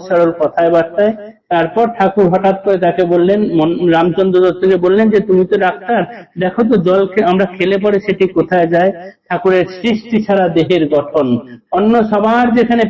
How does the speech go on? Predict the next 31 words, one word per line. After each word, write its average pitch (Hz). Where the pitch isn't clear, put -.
পেটের 220
মাঝখানে 214
পাকস্থলী 180
থাকে, 160
ঠাকুরের 190
পাকস্থলী 156
হচ্ছে 147
গিয়ে 151
একদম 160
পেটের 139
শেষে 147
বাঁ 120
ধারে, 104
যেটি 151
রাম 151
দেখলেন, 160
দেখে 151
অবাক 160
হয়ে 185
গেলেন। 208
এরপর 202
আসি 196
বলছেন, 202
তারা 190
যেতে, 190
মানে, 175
মন 196
চাইছে 254
না, 247
তবুও 208
যেতে 202